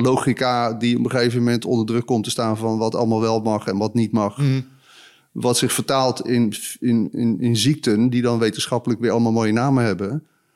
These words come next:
Speaker 1: En aansluitend natuurlijk, eh, de farmacie zich mee gaat bemoeien.
Speaker 2: Ja.
Speaker 1: Maar die traumatisering, die ligt daaronder.
Speaker 2: En, ehm, ik wil nu met een moeilijk woord gaan strooien, maar ik weet niet of ik nu het juiste zeg. Eh,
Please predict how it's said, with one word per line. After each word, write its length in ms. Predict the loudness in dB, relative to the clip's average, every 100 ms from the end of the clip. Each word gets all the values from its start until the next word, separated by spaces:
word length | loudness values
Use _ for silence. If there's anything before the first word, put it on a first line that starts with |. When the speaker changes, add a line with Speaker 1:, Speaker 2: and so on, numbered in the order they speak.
| _ _ _
Speaker 1:
En 240 | -2 0 0
aansluitend 580 | 0 -2 0 0 0 -4
natuurlijk, 340 | -2 -2 0
eh, 360 | 0 2 0 0 -4 -6
de 100 | -2
farmacie 420 | 0 0 0 0
zich 120 | 2
mee 180 | 2 0
gaat 180 | 0 -2
bemoeien. 540 | -2 0 0 -2 -6 _
Speaker 2:
Ja. 280 | -4 -4 -6 -20 _ _ -20 -20 -20 -20 -20 -4
Speaker 1:
Maar 100 | 0
die 100 | 0
traumatisering, 800 | 2 2 2 2 2 4 4 4
die 100 | 4
ligt 180 | 2 2
daaronder. 540 | 2 2 2 0 -2 -10 _ _ _ _ _ _ _ _ _
Speaker 2:
En, 260 | -8 -6 -6
ehm, 460 | -4 -4 -2 -4 -6 -10 _ _ -20 -20 -20 _ _ _ _
ik 120 | -10
wil 80 | -2
nu 80 | 0
met 100 | 2
een 60 | 2
moeilijk 260 | 2 0
woord 140 | 0 -2
gaan 120 | -4
strooien, 260 | -4 0
maar 80 | 0
ik 60 | 0
weet 100 | 0
niet 120 | 0
of 80 | -2
ik 80 | -2
nu 120 | 0
het 100 | 0
juiste 340 | 0 -2 -2 -6
zeg. 260 | -6 -6 -6
Eh, 120 | -8